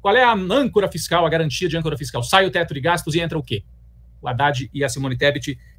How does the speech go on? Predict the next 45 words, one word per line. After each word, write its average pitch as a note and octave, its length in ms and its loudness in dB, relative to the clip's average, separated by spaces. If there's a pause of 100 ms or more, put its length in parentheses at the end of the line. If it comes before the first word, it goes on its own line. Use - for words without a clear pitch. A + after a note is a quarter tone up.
(140)
estão - 240 -4
preparando, D3+ 480 0 (240)
e D#3 60 0
isso C3 120 -2
deve C#3 160 0
sair C3+ 200 2
em E3 60 0
breve. E3 220 4
Agora, F3+ 160 6
eu G3 60 8
achei F3 280 4
essa D#3 180 2
fala E3+ 240 4
bastante D#3+ 320 2
significativa, D#3+ 580 -2
o E3 40 0
Lula, E3 300 2 (480)
né, D#3 220 -2
dando, E3 400 4
assim, C#3 240 -2
empoderando G3 500 6
ainda A#3 180 4
mais E3+ 400 2 (220)
o E3+ 100 -6
Fernando D#3+ 360 0
Haddad, D#3 420 2 (140)
depois E3+ 380 -2
de C#3+ 100 -6
certas E3 320 -2
trombadas D#3+ 500 2
que - 60 -10
aconteceram D3 480 -4
nos C3+ 140 -4
bastidores, C#3+ 480 0
e D#3+ 40 0
a D#3 40 -2
gente D#3 100 -4
sabe - 180 -2
que C3+ 60 -6
aconteceram, C3+ 560 0 (180)
e D3 80 -6
que D3 60 -6
o F3 60 4
Haddad E3 280 4
registrou. F3 480 -2